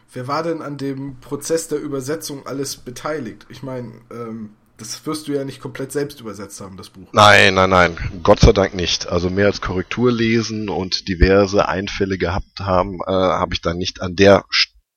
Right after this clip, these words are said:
Speaker 2: Front beigesteuert. Also übersetzt hat es Jens Wiese, den ich auch seit, boah, auch seit fünfzehn Jahren von Games Workshop her kenne und der auch ein sehr guter Freund von mir ist und Saga spielt.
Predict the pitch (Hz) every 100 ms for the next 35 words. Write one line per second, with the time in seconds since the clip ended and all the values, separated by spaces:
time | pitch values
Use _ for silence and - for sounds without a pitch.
0 | _ _ - - 90 82 - - 80 76
1 | - 80 78 - 90 101 98 90 85 143
2 | - - - - - - - - 110 -
3 | - 87 90 85 85 87 113 156 240 -
4 | - _ - 87 90 92 - - 98 143
5 | - 87 85 - - - - - - -
6 | - - - - - 107 - 85 85 82
7 | - - 98 - 92 87 87 92 92 85
8 | 82 80 - 95 123 - - 80 - 85
9 | 98 92 92 92 92 82 85 85 - 80
10 | - 85 85 - 101 95 - 90 80 82
11 | 82 98 117 - 147 202